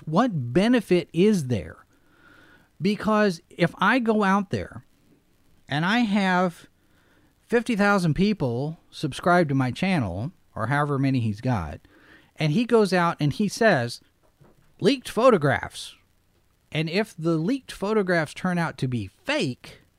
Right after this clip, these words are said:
then that damages his credibility. If he puts a bunch of stuff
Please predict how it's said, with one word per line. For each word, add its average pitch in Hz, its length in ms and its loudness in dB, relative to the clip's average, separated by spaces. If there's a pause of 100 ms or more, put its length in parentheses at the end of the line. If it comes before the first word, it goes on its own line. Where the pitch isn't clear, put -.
(1700)
then 170 440 2
that 170 240 0
damages 160 500 0
his 147 160 -2
credibility. 117 640 -4 (1400)
If 180 160 2
he 262 120 2
puts - 260 -2
a 233 60 0
bunch 214 260 0
of - 80 -4
stuff 175 240 0